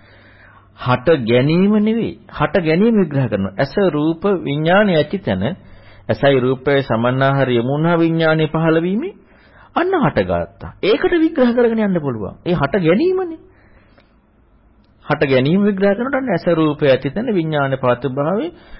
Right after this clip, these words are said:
අන්න පංචපාස්කන්ධය ඇති වුණා. හට නොගැනීමේදී ඇස රූපය තිබිලා නමන්නාහාර යමුන විඥානය ඇති වුණාම, අ, හටගන්නේ නැහැ කියලාම අපි කියලා, නමුත්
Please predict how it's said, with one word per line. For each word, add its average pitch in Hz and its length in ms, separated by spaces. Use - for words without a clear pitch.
අන්න 208 200
පංචපාස්කන්ධය 185 1080
ඇති - 220
වුණා. - 260
හට 175 240
නොගැනීමේදී 139 960
ඇස 117 220
රූපය 214 440
තිබිලා 170 520
නමන්නාහාර 151 680
යමුන 156 380
විඥානය 143 520
ඇති 175 220
වුණාම, 95 360
අ, 80 120
හටගන්නේ 156 680
නැහැ 120 280
කියලාම 190 380
අපි 117 200
කියලා, 120 520
නමුත් 151 420